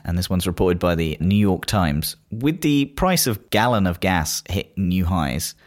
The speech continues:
now at four dollars seventeen a, a gallon in the U S, it's increasingly important to find the cheapest gas wherever you are.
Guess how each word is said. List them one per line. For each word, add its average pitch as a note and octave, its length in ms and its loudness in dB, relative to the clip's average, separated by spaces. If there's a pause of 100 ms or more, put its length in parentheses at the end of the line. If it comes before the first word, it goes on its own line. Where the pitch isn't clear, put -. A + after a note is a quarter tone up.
(220)
now A2+ 480 0 (240)
at G2 120 -8
four A2 320 -2
dollars F#2 360 0
seventeen F2 760 -2
a, D2 160 -2
a F2 80 -6
gallon F2 320 -2
in D2 100 -2
the D2+ 120 -2
U D#2+ 120 -2
S, D2+ 300 -6 (320)
it's A2 260 0
increasingly A#2+ 600 0
important F2+ 360 0
to E2+ 80 -4
find E2 540 -2
the F2+ 80 -4
cheapest F#2+ 500 -2
gas F2 300 0
wherever F#2+ 240 0
you G#2 140 0
are. C#3+ 280 0